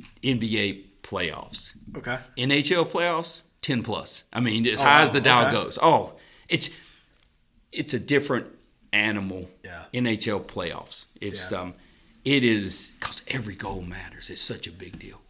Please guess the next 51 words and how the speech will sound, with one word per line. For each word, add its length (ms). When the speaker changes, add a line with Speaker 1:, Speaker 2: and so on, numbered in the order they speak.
Speaker 2:
Yeah. 280
Speaker 1:
And 180
so, 300
and 180
so 380
anyway, 500
but, 140
um, 400
Speaker 2:
Yeah, 300
Speaker 1:
but 80
Speaker 2:
so 80
Speaker 1:
yeah, 60
that's 260
where 100
I 80
stand 380
on 140
the 320
hockey 120
Speaker 2:
for, 420
Speaker 1:
is. 100
Speaker 2:
for 160
me 260
on 240
that, 320
you 120
know, 220
I'm 120
probably 260
less 300
than 160
casual 500
regular 320
season 300
hockey. 400
Speaker 1:
Right. 260
Speaker 2:
Unless 220
I'm 80
going 160
to 100
the 80
games. 320
Speaker 1:
Correct. 300
Speaker 2:
I 0
love 80
going 120
to 60
the 80
Hurricanes 300
Speaker 1:
Understood. 400
Speaker 2:
games. 80